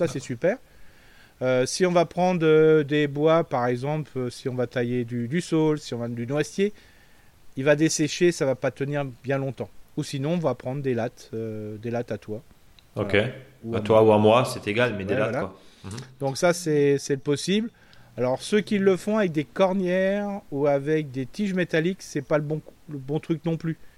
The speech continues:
Speaker 1: Parce que c'est, euh, voilà, c'est vraiment de, voilà, c'est aussi du, du mat-,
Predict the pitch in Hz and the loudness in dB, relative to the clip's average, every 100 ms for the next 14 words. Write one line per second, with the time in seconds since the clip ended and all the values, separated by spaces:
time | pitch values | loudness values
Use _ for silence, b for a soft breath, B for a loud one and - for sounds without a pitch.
0 | b b b - 127 - 156 170 - - | b b b -4 -4 -2 -2 -2 -4 -4
1 | 143 147 143 123 120 120 135 139 127 - | 0 0 0 0 -2 -2 0 0 -2 -8
2 | - 127 120 113 123 147 165 147 127 120 | -8 -4 -4 -4 -6 -4 -6 -4 -4 -2
3 | 120 117 117 127 120 113 - 120 123 - | -2 -2 -2 -4 -4 -8 -8 -6 -6 -6
4 | 170 156 123 117 117 127 127 - | -8 -6 -6 -8 -8 -6 -8 -10